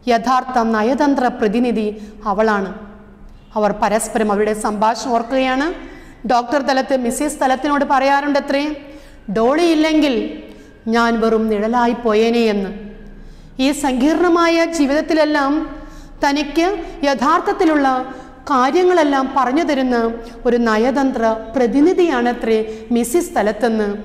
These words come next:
ഡോക്ടർ തലത്ത് ഇടയ്ക്കിടയ്ക്ക് പറയാറുണ്ടായിരുന്നു.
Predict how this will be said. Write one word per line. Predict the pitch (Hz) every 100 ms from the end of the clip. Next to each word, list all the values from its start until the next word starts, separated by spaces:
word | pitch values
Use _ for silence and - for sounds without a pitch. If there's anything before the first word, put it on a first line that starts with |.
| - - -
ഡോക്ടർ | 208 214 214 269
തലത്ത് | - 196 202 359 453 - - 233
ഇടയ്ക്കിടയ്ക്ക് | 220 302 262 214 247 359 - 254
പറയാറുണ്ടായിരുന്നു. | 202 202 226 254 214 208 240 214